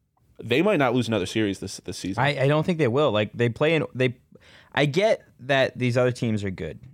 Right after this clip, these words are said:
Speaker 2: right? But there's something to be said about just how hot this team is. Winners of fourteen in a row, they just dominated their in-state rival. They get a week and a half off.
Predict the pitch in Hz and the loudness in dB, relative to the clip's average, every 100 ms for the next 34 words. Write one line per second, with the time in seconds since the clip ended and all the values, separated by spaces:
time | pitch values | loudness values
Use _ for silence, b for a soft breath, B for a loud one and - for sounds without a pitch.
0 | _ - 104 98 - - 120 - 131 156 | _ -4 -2 -2 -6 -8 -8 -4 -2 0
1 | 160 156 120 123 113 101 95 104 - 87 | 0 0 0 0 2 2 0 -4 -2 -2
2 | 85 - 65 - 92 71 - - B B | -2 -6 -10 -6 -4 -6 -10 -14 B B
3 | B B - 113 139 147 147 135 127 123 | B B -10 -2 0 0 -2 -2 -2 -2
4 | 127 123 110 98 92 95 95 120 - - | 0 0 0 0 0 -2 -4 -6 -8 -20
5 | - - 117 120 113 110 107 107 101 101 | -20 -4 0 0 0 0 0 -2 0 -2
6 | 107 - 113 92 90 90 92 95 123 123 | -2 -4 -4 -2 -4 -4 -4 -2 0 0
7 | 120 120 110 110 110 95 95 | -2 -2 -2 -2 -2 -2 -2